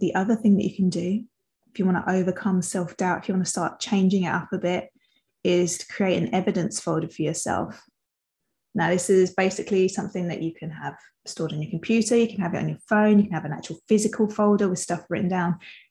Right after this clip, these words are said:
All it is, is any compliments you've received,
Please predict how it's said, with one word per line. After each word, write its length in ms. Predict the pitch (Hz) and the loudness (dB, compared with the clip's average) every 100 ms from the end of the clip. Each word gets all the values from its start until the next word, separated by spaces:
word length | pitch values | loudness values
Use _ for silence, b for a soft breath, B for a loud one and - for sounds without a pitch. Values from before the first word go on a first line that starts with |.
| _ | _
All 240 | - 240 | 4 6
it 80 | 233 | 6
is, 400 | 214 190 185 - - | 6 4 2 -4 0
is 680 | 170 160 165 165 165 - _ _ _ _ - | 4 6 6 4 0 -6 _ _ _ _ -4
any 160 | 190 | -2
compliments 500 | 180 220 - 208 208 | 0 -2 2 0 0
you've 80 | 196 | -4
received, 540 | 180 - 196 240 247 | -4 0 0 0 -2